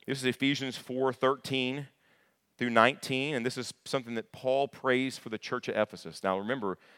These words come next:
that Timothy is in Ephesus when Paul writes First Timothy. So these are people that Paul, he, he prayed for the, prayed this for people that Timothy was working with. All right, and I'm, I'm gonna make this my prayer for you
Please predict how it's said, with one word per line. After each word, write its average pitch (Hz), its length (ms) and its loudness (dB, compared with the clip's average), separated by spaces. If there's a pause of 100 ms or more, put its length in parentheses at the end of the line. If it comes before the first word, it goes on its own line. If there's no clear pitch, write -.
(120)
that 104 300 4
Timothy 113 560 -6 (540)
is 104 140 -2
in 131 160 4
Ephesus 110 420 2
when 98 100 -6
Paul 107 280 0
writes 95 260 2
First 98 240 -8
Timothy. 85 320 -10
So 101 220 -8
these 139 240 -6
are 135 40 -6
people 127 360 -6
that 123 120 -6
Paul, 107 400 -2 (300)
he, 123 120 -8 (100)
he 117 300 -6 (180)
prayed 147 240 0
for 107 100 -16
the, 117 180 -8 (260)
prayed 139 280 -2
this 123 180 0
for 98 160 -12
people 123 340 -12
that 95 180 -12
Timothy 104 280 -12
was 87 140 -14
working 85 360 -10
with. 69 160 -14 (720)
All 87 80 -6
right, 98 100 2
and 104 120 4
I'm, 127 120 4
I'm 123 180 0
gonna 135 80 -2
make 123 180 0
this 123 160 -6
my 110 120 4
prayer 117 280 0
for 101 160 -6
you 78 240 -8